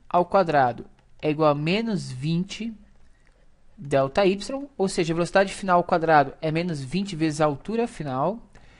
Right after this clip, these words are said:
V Y é igual a menos dez vezes T, ok?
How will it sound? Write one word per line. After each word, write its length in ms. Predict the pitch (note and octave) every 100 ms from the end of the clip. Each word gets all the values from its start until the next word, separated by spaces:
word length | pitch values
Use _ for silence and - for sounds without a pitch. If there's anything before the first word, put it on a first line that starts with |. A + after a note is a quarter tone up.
| - - - -
V 240 | C#3 C#3 G3
Y 580 | A#3+ G3+ - - A#2+ - - - _ - - - _ - - - _
é 120 | E3+
igual 500 | E3 D#3 C3 G#2+ - -
a 100 | C3+
menos 520 | C#3+ F3 A3 G3 C#3+
dez 580 | C#3+ C#3+ A#2+ A2+ - - - - - -
vezes 480 | C3 B2+ B2+ F#3 -
T, 440 | - G3 C#4+ - - - - _ - - _ _
ok? 500 | D3 - F3 C4+ C4